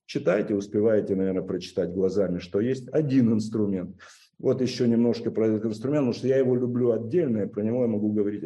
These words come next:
очень много, потому что в том числе это потрясающий арт-объект для тех, кто понимает, как устроено искусство. Я вообще считаю, что искусство и эстетический принцип, даже если ссылаться на Маслоу, это тот уровень,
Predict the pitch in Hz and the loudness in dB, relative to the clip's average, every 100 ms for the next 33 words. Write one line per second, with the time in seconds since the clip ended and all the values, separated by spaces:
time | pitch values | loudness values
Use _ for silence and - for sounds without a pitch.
0 | - 117 110 110 113 156 120 110 107 107 | -4 -2 -2 -2 0 0 0 -2 -2 -6
1 | - 135 127 120 - 107 107 113 - 101 | -4 -4 -4 -6 -4 -4 -2 -2 -4 -4
2 | - 113 120 120 - 107 101 101 - 95 | -4 0 2 0 -2 -4 -2 -2 -2 -4
3 | 196 151 123 104 101 104 120 - 104 110 | 0 -2 -2 -2 -2 -2 -4 -2 -2 0
4 | 107 110 117 117 117 104 107 101 - 107 | 0 2 2 0 -2 -6 -6 -10 -4 0
5 | 110 107 107 107 - - - - - - | 2 2 0 -2 -8 -16 -18 -20 -20 -20
6 | - - - 131 - 151 - 107 104 87 | -20 -4 0 2 0 -4 -2 -2 0 -2
7 | 92 98 95 - 143 - 90 90 90 101 | -2 -4 -4 -4 -6 -4 -2 -2 -4 -4
8 | 113 104 98 - - 135 143 - 87 - | -4 -6 -6 -6 -4 -2 -2 -2 -8 -12
9 | - - _ - 107 107 104 101 101 - | -20 -20 _ -2 0 0 0 -2 -6 -2
10 | 117 117 - 98 95 107 104 87 - 85 | 2 2 0 -4 -2 0 0 -2 -4 -2
11 | 82 82 107 - 92 - 143 117 101 - | -2 -2 -2 -2 -2 -2 0 0 -2 -6